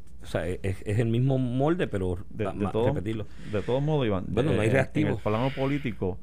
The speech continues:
Speaker 1: <laughs>
Speaker 2: pues, lo que demuestra es que está el barco, ya la gobernadora se convirtió en un, oficialmente, un
Speaker 1: Un
Speaker 2: lame
Speaker 1: lame
Speaker 2: duck,
Speaker 1: duck.
Speaker 2: eh,
Speaker 1: Ujú.
Speaker 2: el día de las primarias y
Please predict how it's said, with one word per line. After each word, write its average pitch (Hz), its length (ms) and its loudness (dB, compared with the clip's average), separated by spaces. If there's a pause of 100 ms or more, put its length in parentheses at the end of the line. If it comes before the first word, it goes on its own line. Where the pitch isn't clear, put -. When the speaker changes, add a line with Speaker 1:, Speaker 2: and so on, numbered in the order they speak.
Speaker 1:
<laughs> - 520 -4
Speaker 2:
pues, 95 200 0 (140)
lo 98 140 0
que 92 100 2
demuestra 98 600 2
es 170 160 0 (500)
que 95 300 2
está 90 220 -2
el 95 80 -2
barco, 117 720 2
ya 101 180 2
la 110 120 2
gobernadora 123 1160 2 (140)
se 101 180 -6
convirtió 95 500 -4
en 117 120 0
un, 127 340 -2
oficialmente, 107 960 -2
un 101 280 -2
Speaker 1:
Un 92 120 0
Speaker 2:
lame 98 140 4
Speaker 1:
lame 90 100 0
Speaker 2:
duck, 123 120 4 (140)
Speaker 1:
duck. - 60 -10 (140)
Speaker 2:
eh, 95 300 0
Speaker 1:
Ujú. 92 100 -6
Speaker 2:
el 85 120 -4
día 92 180 -2
de 107 60 0
las 107 100 0
primarias 123 560 -2
y 87 300 0